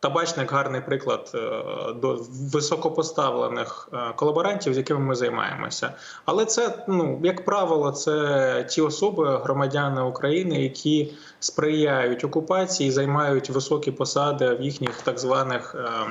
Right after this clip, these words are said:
адміністраціях, які, а, здійснюють управління на окупованих росіянами територіях. Іноді це можуть бути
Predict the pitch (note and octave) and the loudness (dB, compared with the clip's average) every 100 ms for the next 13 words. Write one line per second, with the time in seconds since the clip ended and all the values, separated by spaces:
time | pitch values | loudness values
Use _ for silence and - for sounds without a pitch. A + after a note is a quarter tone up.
0 | C3 - C#3 C#3 C3+ - A#2 G#2+ - A2 | -10 -4 -2 0 0 0 -4 -4 -6 -4
1 | A#2+ A#2 C#3+ C3+ - - - - - G#2 | -4 -4 0 0 -2 -12 -20 -20 -8 -4
2 | G#2+ A2 A2+ A#2+ A#2+ C#3 C#3 B2+ B2+ C3 | -2 0 -2 -2 0 0 0 -2 -2 0
3 | B2 D3 B2+ A#2+ A#2+ C#3 C#3 C3+ B2 A#2+ | 0 0 0 0 0 0 2 2 2 -2
4 | A#2 - A#2+ - A#2+ A#2 A2+ A2+ - A#2 | -6 -2 -2 0 0 0 -2 -4 -2 -2
5 | - G#2 G2+ G2 - - - - G#3 A3+ | 0 0 0 -2 -4 -14 -16 -4 0 2
6 | E3 D3+ - C#3+ C#3+ C3+ C3 C3 B2+ B2+ | 2 2 2 0 2 0 2 0 2 2
7 | A#2+ | 2